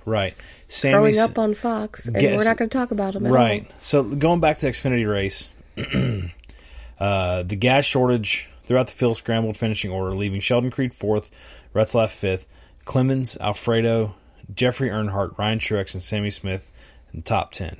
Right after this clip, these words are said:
Speaker 1: So, going back to what you were saying, where you think he was gonna run out of fuel, the reason, and, and I'm pu-, I'm pulling this out, you know, tinfoil hat almost,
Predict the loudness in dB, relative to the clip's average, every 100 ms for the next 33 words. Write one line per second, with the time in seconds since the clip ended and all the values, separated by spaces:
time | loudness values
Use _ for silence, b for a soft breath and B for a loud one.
0 | b b b b b 0 2 4 2 0
1 | 0 2 2 0 0 -4 -2 -2 -2 -2
2 | -2 -2 -2 -2 -2 -2 -2 -4 -2 -4
3 | -4 -4 -6 B B B -2 2 4 4
4 | 2 -2 -2 -4 -4 -2 0 -2 -2 0
5 | 2 0 2 4 4 2 2 0 0 -4
6 | -6 -4 -4 -4 0 0 2 2 2 2
7 | 0 0 -2 -4 -6 -8 -12